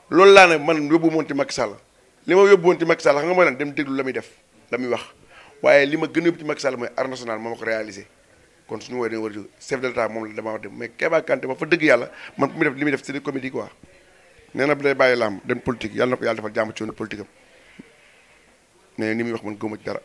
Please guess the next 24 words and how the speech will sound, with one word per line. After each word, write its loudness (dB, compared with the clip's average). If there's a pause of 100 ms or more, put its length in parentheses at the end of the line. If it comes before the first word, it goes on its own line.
(300)
parce -8
que -12
daf -6
ma 0
nax -6 (1300)
dafa -10
ñëw -4
fii -6
wax -4
ñu -8
benn -2
affaire 0 (160)
booy 0
ji -6
bëri -2
yëg 0
ko -8 (320)
kontaan -4
ci -6
moom -4 (400)
mais -6
malheureusement 0 (920)
defu -2
ko -14